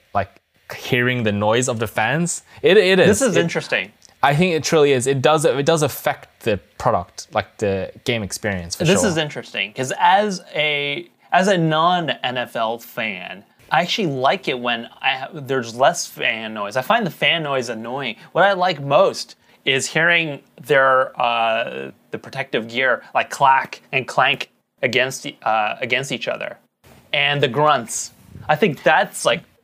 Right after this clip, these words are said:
Speaker 1: You hear that as well, but I think, yeah, but you saw, yeah, maybe it gets a bit muffled out by the fan noise, but I think it's nothing better when you hear a big hit because it,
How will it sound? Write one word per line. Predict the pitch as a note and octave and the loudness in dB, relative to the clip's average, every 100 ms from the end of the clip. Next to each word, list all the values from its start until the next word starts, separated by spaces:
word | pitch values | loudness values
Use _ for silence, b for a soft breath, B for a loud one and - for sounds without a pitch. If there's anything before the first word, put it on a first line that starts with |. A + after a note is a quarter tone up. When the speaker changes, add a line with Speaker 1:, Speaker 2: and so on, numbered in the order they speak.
| _ - | _ 2
Speaker 1:
You | E3+ | 4
hear | - B3 | 6 6
that | C#4 | 6
as | F3 C3+ | 4 4
well, | A3 D3 | 2 4
but | B2+ | 4
I | C3+ | 4
think, | F#3 E3+ - _ | 2 -2 -4 _
yeah, | D#3 E3 | 0 2
but | F#3 | 2
you | D#3+ | 0
saw, | - G3+ D#3+ - - | 2 2 0 -6 -8
yeah, | E3+ G3+ | 0 2
maybe | G3+ G#3+ A3 | 2 2 0
it | |
gets | G#3 F3+ | 0 -2
a | - | -2
bit | F3+ | -2
muffled | D3 C#3 - C#3+ | 0 0 2 4
out | C3 D#3 | 4 4
by | C3+ | 2
the | A#2 | -2
fan | A#2 A#2 C3 | -2 0 0
noise, | E3+ F#3+ | 0 -2
but | - B2 - - B B B | 2 2 2 -8 B B B
I | B2 | 0
think | D#3 D#3 - | 0 -2 -2
it's | C3+ - | -4 -2
nothing | C3+ C3 C#3 | 0 0 2
better | B2 A#2+ | 2 2
when | A#2 A#2 | 2 0
you | G#2+ | -2
hear | B2 A#2 | -2 -2
a | |
big | A2+ A#2 - | -2 -4 -4
hit | - A2 - _ | -4 -4 -6 _
because | - G#2 A2+ | -8 -4 -4
it, | A2+ - | -4 -6